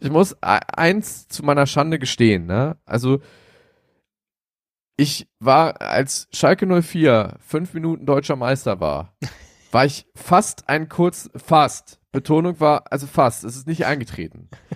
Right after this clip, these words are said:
Speaker 1: aber fast war ich kurz traurig, ähm,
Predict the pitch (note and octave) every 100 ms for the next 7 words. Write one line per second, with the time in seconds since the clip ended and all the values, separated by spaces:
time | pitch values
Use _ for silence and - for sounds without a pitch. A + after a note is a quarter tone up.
0 | - - - B2 C#3+ - D3+ E3+ - -
1 | C3+ D3+ D3+ - - E3 E3+ - - G#2+
2 | C#3+ C#3+ G#2+ F#2+ - - _ _ _ _
3 | _ - - G#2 G#2 G#2+ F#2